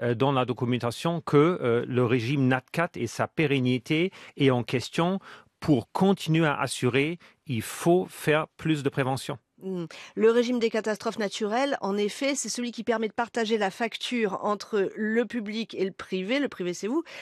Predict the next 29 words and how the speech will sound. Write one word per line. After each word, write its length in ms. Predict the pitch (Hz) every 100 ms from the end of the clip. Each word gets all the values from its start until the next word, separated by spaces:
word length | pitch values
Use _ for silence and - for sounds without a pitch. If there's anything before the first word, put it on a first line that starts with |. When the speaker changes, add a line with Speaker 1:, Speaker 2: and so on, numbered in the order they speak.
| - -
Speaker 2:
les 160 | 190
assureurs. 420 | 190 - 220 269 - - - -
Euh, 340 | 196 202 196 185 -
et 80 | 226
il 120 | 208
est 60 | 208
déficitaire 600 | 220 233 - 190 254 240
depuis 260 | 208 220
deux 180 | 190 233
mille 240 | 233 214
quinze. 360 | - 226 202 196 - - - -
Est-ce 260 | 247 -
que 160 | - 349
la 140 | 240
surprime 640 | - - 269 - - 277 240
catastrophe 540 | 214 196 180 190 170
naturelle, 640 | 170 165 - 202 269 320 320 _ _ -
elle 220 | 190 185
doit 320 | 196 240 240 -
augmenter ? 640 | - 202 196 190 - 170 156
Est-ce 120 | 170
que 80 | 214
c'est 140 | -
ça 180 | 190 190
la 100 | 180
solution ? 480 | - 156 165 - - -
Une 220 | 254 226
des 100 | 185
solutions ? 440 | - 160 - 170